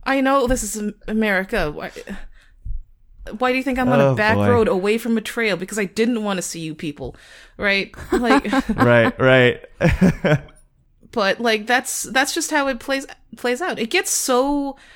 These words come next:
Speaker 1: it's, especially when it's, you know, a little isolated, when it's, uh, it gets so, it gets so tense so quickly. It just escalates over nothing. It also de-escalates like cr-, like nothing too. It just,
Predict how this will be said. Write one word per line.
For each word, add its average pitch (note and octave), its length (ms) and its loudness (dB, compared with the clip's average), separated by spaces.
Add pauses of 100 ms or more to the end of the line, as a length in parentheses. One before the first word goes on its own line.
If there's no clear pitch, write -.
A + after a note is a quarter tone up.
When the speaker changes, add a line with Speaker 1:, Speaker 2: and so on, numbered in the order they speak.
(360)
Speaker 1:
it's, B3+ 200 -2
especially D4+ 640 -4
when A#3+ 220 -2
it's, A#3 220 -4
you A3+ 100 -2
know, F#3+ 120 -2
a - 40 -2
little A3 260 -4
isolated, A#3 840 -4
when F#3 180 -8
it's, F#3 300 -8
uh, F3 360 -8 (1200)
it A#3 140 -4
gets B3+ 240 -4
so, A3 520 0
it - 140 -4
gets A#3 180 -4
so A#3 160 -2
tense G3 360 -6
so E3 240 -10
quickly. - 640 -16
It G3 100 -6
just A#3 220 -6
escalates G3+ 720 -6
over E3+ 260 -6
nothing. C3+ 600 -10 (380)
It A3+ 100 0
also C4 260 -2
de-escalates F3+ 800 -4
like D#3 220 -6
cr-, - 220 -12
like F#3 200 -6
nothing C#3+ 380 -8
too. C3+ 340 -10
It G3+ 120 -8
just, - 360 -10